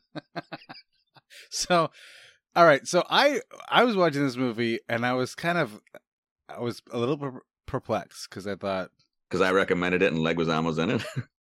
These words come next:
Speaker 2: <laughs>
Speaker 1: Not only that is, I don't think Heather's a big Leguizamo fan either.
Speaker 2: No, and I don't know how much of
Speaker 1: And,
Speaker 2: that is, like
Speaker 1: and both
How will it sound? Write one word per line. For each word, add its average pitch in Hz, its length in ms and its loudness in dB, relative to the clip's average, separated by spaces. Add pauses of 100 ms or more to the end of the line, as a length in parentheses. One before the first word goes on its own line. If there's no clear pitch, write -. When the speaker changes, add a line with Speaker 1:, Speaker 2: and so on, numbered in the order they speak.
(160)
Speaker 2:
<laughs> - 480 -20
Speaker 1:
Not 165 240 4
only 247 140 0
that 127 240 2
is, 123 200 -2 (100)
I 156 100 4
don't 320 240 -2
think 160 160 -4
Heather's 196 380 -4
a 175 60 -2
big 110 220 -4
Leguizamo 95 640 -6
fan 90 340 -8
either. 107 420 -8 (600)
Speaker 2:
No, 131 440 4
and 127 120 2
I 160 40 4
don't 208 140 0
know 160 160 2
how 139 140 0
much 139 200 0
of 143 60 6
Speaker 1:
And, 147 100 8
Speaker 2:
that 107 120 4
is, 95 180 2
like 139 80 6
Speaker 1:
and 143 180 2
both 180 400 6